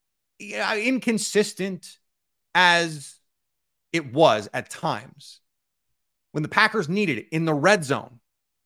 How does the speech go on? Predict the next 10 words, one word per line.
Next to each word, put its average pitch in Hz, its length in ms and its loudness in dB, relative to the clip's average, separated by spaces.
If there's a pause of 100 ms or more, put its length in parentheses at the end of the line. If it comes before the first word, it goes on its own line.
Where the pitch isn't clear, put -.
(800)
in 170 400 -2 (360)
third 214 300 6
and 170 120 -2
fourth 202 300 2
down 190 240 0
situations, 160 640 -4
Jordan 196 460 0
Love 160 340 -2 (340)
was 139 320 2 (180)
as 196 560 2